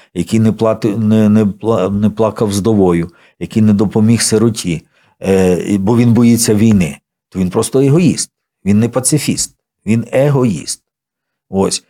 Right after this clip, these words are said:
Він живе і думає тільки про себе.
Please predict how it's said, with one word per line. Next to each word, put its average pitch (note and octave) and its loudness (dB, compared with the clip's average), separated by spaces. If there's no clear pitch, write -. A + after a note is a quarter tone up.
Він B2+ 0
живе G#2+ 0
і C3 0
думає A#2 2
тільки G2+ -2
про G#2 -8
себе. - -6